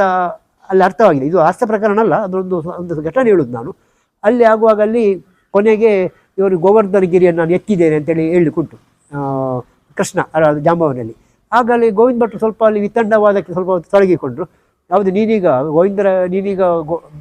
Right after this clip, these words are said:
ಗೋವರ್ಧನಗಿರಿ ಬೆಟ್ಟವನ್ನು ಎತ್ತಿದೆ ಅಂತ ಹೇಳ್ತೀಯಲ್ಲ, ಅದಕ್ಕೆ ಏನು ಆಧಾರ ಉಂಟು? ನೀನಲ್ಲಿ ಹೇಳಿಕೊಳ್ಳುವುದು" ಅಂತ ಹೇಳಿಬಿಟ್ರು. ಆವಾಗ ಕೂಡಲೇ ಅಪಾರವಾದಂಥ ಜ್ಞಾನ ಉಳ್ಳಂಥ ಚೆನ್ನಪ್ಪ ಶೆಟ್ಟರು,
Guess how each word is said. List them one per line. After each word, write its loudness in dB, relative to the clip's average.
ಗೋವರ್ಧನಗಿರಿ 2
ಬೆಟ್ಟವನ್ನು 0
ಎತ್ತಿದೆ 0
ಅಂತ 2
ಹೇಳ್ತೀಯಲ್ಲ, 2
ಅದಕ್ಕೆ -2
ಏನು 4
ಆಧಾರ 2
ಉಂಟು? -4
ನೀನಲ್ಲಿ 6
ಹೇಳಿಕೊಳ್ಳುವುದು" 4
ಅಂತ -6
ಹೇಳಿಬಿಟ್ರು. -2
ಆವಾಗ 2
ಕೂಡಲೇ 2
ಅಪಾರವಾದಂಥ 2
ಜ್ಞಾನ 0
ಉಳ್ಳಂಥ 0
ಚೆನ್ನಪ್ಪ -4
ಶೆಟ್ಟರು, -8